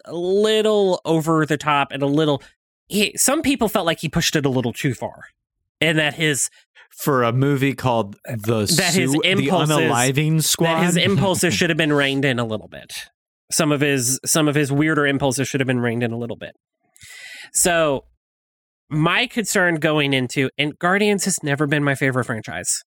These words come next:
Speaker 1: Guardians one, I was thoroughly whelmed. Guardians two, I was less than
Speaker 2: Save,
Speaker 1: whelmed.
Speaker 2: save some of this. Save
Speaker 1: Yeah.
Speaker 2: some of this for later.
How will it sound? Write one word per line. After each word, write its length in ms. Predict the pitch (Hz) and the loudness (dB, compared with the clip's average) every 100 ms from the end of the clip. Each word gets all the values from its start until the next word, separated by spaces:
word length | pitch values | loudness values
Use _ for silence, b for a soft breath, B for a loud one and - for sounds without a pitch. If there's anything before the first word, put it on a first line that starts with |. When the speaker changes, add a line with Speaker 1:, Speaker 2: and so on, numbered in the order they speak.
| _ - | _ -4
Speaker 1:
Guardians 460 | 131 151 170 175 | 0 2 2 0
one, 360 | 139 135 131 127 | 0 2 0 -2
I 140 | - 113 | -6 -6
was 200 | 107 - | -4 -6
thoroughly 540 | - 127 147 165 165 | -4 0 0 2 2
whelmed. 580 | 135 120 127 120 117 - b b b | 2 2 2 0 -2 -6 b b b
Guardians 480 | 120 131 147 160 139 | 0 0 2 0 -2
two, 320 | - 139 143 | 0 0 2
I 160 | 139 131 | 2 2
was 200 | 147 120 | 0 -2
less 380 | 120 127 151 - | 0 0 0 -2
than 160 | 143 147 | 0 0
Speaker 2:
Save, 140 | 165 | 2
Speaker 1:
whelmed. 200 | 139 139 139 | 2 2 2
Speaker 2:
save 240 | 180 165 | 2 2
some 220 | - 175 | 0 2
of 100 | 156 | 0
this. 200 | 120 110 - | 0 0 0
Save 240 | 143 147 | 2 2
Speaker 1:
Yeah. 60 | 117 | 2
Speaker 2:
some 160 | 165 | 2
of 60 | 147 | 0
this 180 | 139 - | 0 -2
for 180 | 135 | 0
later. 300 | 120 113 98 | 2 2 0